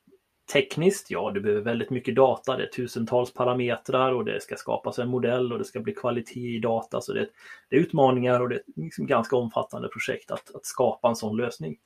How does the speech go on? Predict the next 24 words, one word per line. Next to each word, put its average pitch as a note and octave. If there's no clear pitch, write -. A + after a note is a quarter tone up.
Men A#2+
samtidigt C#3+
är C3
det A#2
ju A2
väldigt A2
känsliga A2
frågor. B2
Det A2+
här B2+
är C#3
ju C3+
inget G#2+
som A2
du G#2
kan G#2+
lägga G#2+
i G#2+
en G2+
produktion A2
och G#2+
helt A2+
plötsligt -
bara G#2+